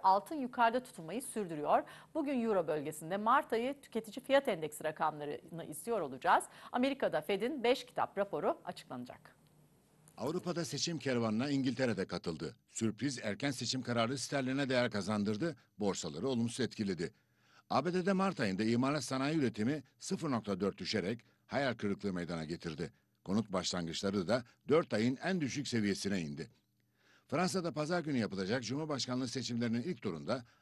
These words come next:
Speaker 2: A B karşıtı Le Pen yarışı önde götürüyor. Şu anda Le Pen'in ikinci turu geçemeyeceği öngörülüyor ama uzmanlara göre Le Pen riski piyasa tarafından hafife alınıyor.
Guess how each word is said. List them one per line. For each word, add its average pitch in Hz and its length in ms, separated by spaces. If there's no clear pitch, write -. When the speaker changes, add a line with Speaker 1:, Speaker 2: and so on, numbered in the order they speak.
Speaker 2:
A 135 220
B 175 120
karşıtı 147 500
Le 120 100
Pen 123 320
yarışı 107 360
önde 87 200
götürüyor. 78 640
Şu 196 180
anda 165 160
Le 139 140
Pen'in 123 260
ikinci 151 380
turu 151 160
geçemeyeceği 139 600
öngörülüyor 98 480
ama 92 260
uzmanlara 117 520
göre 107 320
Le 123 140
Pen 156 240
riski 107 440
piyasa 156 320
tarafından 92 520
hafife 110 360
alınıyor. 82 540